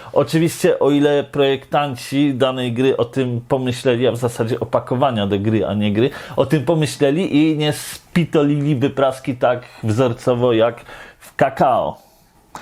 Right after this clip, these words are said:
Następną rzeczą, po jaką możemy sięgnąć, są inserty. Na rynku znajdziemy dużo insertów, które możemy zakupić i dzięki temu cieszyć się elementami, które zostały zaprojektowane przez kogoś, kto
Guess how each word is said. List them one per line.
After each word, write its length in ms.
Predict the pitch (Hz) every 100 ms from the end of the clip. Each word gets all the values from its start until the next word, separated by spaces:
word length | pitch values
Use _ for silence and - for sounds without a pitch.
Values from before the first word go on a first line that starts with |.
| - - -
Następną 800 | 117 143 151 - - 214 170 147
rzeczą, 460 | 127 131 143 131 120
po 80 | 127
jaką 240 | 117 135
możemy 420 | 131 131 135 127
sięgnąć, 560 | 123 135 123 131 160 160
są 540 | - - 202 208 208 -
inserty. 720 | 208 190 208 170 127 - 101
Na 160 | 98 143
rynku 280 | 165 160 160
znajdziemy 460 | 143 147 139 139
dużo 260 | 135 139 135
insertów, 600 | 127 123 143 120 120 95
które 200 | - 120
możemy 680 | 123 123 131 131 127 123 117
zakupić 1000 | 135 - 139 - 151 202 - - - - _ _
i 760 | 165 175 180 180 180 185 185 170 160 165
dzięki 440 | - 160 160 - 147
temu 640 | - 147 151 156 151 156 156 - - - - - - - -
cieszyć 420 | - 180 - 160
się 140 | - 165
elementami, 640 | 156 147 143 123 147 151
które 440 | - 156 139 135 127
zostały 460 | 131 - 135 139
zaprojektowane 960 | 120 131 131 143 127 - 127 127 127 120
przez 880 | - 123 120 123 120 - - - -
kogoś, 400 | 139 123 123 -
kto 480 | - 131 127 123